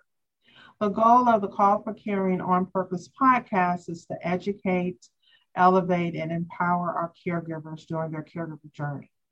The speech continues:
Our initial episodes are gonna lead us to our third biannual Atlanta Family Caregiver Expo. And so we'll pro-, provide a little more details at the end of,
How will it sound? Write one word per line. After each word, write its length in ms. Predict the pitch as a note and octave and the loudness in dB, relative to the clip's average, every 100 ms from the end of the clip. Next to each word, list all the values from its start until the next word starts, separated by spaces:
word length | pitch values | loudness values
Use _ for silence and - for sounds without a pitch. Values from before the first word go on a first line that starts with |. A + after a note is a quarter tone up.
| _ _ _ - - - | _ _ _ -20 -20 -4
Our 160 | G3 F#3+ | 2 4
initial 440 | G3 G#3 B3 C4+ A3 | 4 2 2 0 2
episodes 720 | A3+ B3 A#3 - G#3+ G#3+ G#3 | 0 0 -4 2 4 4 -2
are 60 | F#3 | -2
gonna 260 | F3+ F3 | -2 0
lead 240 | E3+ G3+ G3+ | 0 2 2
us 220 | G3 G3 - | 0 -4 -6
to 160 | F3+ | -6
our 240 | - E3 F#3+ - | -6 -8 -10 0
third 440 | C4+ C4+ G3 E3+ | 4 6 4 2
biannual 800 | F#3+ G#3+ C#4 F#3+ F3 F3 E3 E3 - | 2 2 2 -2 -2 -4 -8 -8 -8
Atlanta 420 | E3+ F3+ F#3 G3+ | -2 0 0 -2
Family 380 | G3 F3+ F3+ F3 - | -2 0 0 -2 -4
Caregiver 400 | F3 F3 F#3 F#3 | -4 -4 -6 -2
Expo. 580 | E3 E3 - D#3+ D#3+ - _ _ _ _ _ - - | -2 -4 -8 -6 -6 -12 _ _ _ _ _ -20 -8
And 120 | F#3 | -2
so 120 | G#3 F#3+ | 4 4
we'll 160 | G#3 | 4
pro-, 360 | G#3 A3 G3 - _ | 2 4 4 2 _
provide 340 | G#3+ F#3+ F#3+ | 0 4 4
a 40 | F3+ | 4
little 240 | F#3 F#3+ | 0 0
more 160 | F#3+ F3+ | 0 -2
details 540 | F3+ F#3 E3+ D#3+ D#3+ - | -4 -6 -2 -2 -4 -8
at 120 | - | -14
the 100 | - | -16
end 80 | D#3+ | -12
of, 140 | D3+ | -10